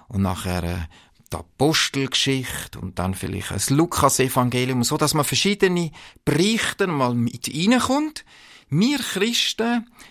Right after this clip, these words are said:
gehen davon aus, dass Jesus uns wieder zurückgebracht hat auf die ursprüngliche Auslegung von der Schriften. Wo ja Jesus dort gelebt hat, in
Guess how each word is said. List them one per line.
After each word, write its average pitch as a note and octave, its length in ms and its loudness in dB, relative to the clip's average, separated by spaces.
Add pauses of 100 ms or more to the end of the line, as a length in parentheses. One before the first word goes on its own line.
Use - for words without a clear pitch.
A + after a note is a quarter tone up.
(120)
gehen E3 300 0 (220)
davon D#3 680 0
aus, - 180 -2
dass D3 220 0
Jesus A3+ 960 0
uns F#3+ 680 0 (380)
wieder C#3+ 320 -4
zurückgebracht F3 920 0
hat D3 240 -4
auf B2+ 180 -4
die A2 160 -2
ursprüngliche G3 1300 0 (360)
Auslegung E3+ 880 2 (240)
von - 360 -4
der B2+ 80 -4
Schriften. G2+ 640 0 (1120)
Wo D3 120 4
ja E3+ 140 6
Jesus A3+ 500 2
dort A3+ 400 0
gelebt G3+ 300 0
hat, F#3 320 -6 (160)
in D#3 540 0